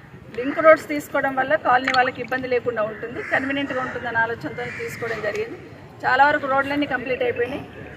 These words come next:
రెండు రోడ్లు మాత్రం మిగిలినాయి. ఒకటి నాదర్గూడలో పోర్షన్ కొంత మిగిలింది, రెండవది గుర్రంగూడలో మన జైనున్నారం కాలనీ దగ్గర నుండి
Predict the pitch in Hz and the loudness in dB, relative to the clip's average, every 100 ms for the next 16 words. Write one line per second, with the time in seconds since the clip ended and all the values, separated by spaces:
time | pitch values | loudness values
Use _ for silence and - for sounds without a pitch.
0 | - 233 269 311 294 294 285 285 285 277 | -4 -2 4 6 6 6 4 2 2 -2
1 | 254 277 294 254 240 226 240 269 277 277 | -2 -2 -2 -2 -2 0 2 2 -2 -2
2 | 277 269 247 247 247 240 233 240 233 233 | -4 -2 -4 -4 -8 -8 -6 -6 -6 -4
3 | - 269 440 - - - - 233 277 302 | -4 -6 -14 -18 -18 -14 -6 -2 0 0
4 | 254 254 277 285 269 262 262 233 - - | 2 2 2 0 2 2 2 0 -6 -12
5 | - 214 226 220 220 - - - - - | -8 -6 -2 -2 -4 -8 -12 -14 -14 -14
6 | - - - - - - - 294 247 - | -12 -12 -14 -14 -14 -8 -6 -4 -6 -10
7 | - - 240 262 294 285 269 269 262 247 | -14 -6 0 2 2 2 2 2 2 0
8 | 240 240 226 226 240 | 2 -2 -2 -4 -4